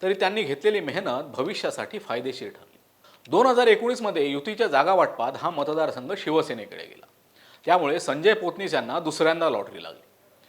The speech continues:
परंतु शिवसेनेतील फुटीनंतर इथली राजकीय समीकरणं पूर्णतः बदलली आहे.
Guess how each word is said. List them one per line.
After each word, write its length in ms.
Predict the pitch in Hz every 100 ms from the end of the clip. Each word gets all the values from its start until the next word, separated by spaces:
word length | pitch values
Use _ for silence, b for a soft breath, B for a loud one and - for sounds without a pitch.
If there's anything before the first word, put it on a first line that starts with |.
| b b b
परंतु 420 | 180 285 220 175
शिवसेनेतील 640 | 196 160 247 247 240 240 254
फुटीनंतर 480 | - 180 226 339 147
इथली 280 | 156 - 196
राजकीय 460 | 135 147 220 226 233
समीकरणं 520 | - - 170 117 147
पूर्णतः 540 | 175 165 180 156 110 160
बदलली 380 | 170 165 - -
आहे. 200 | -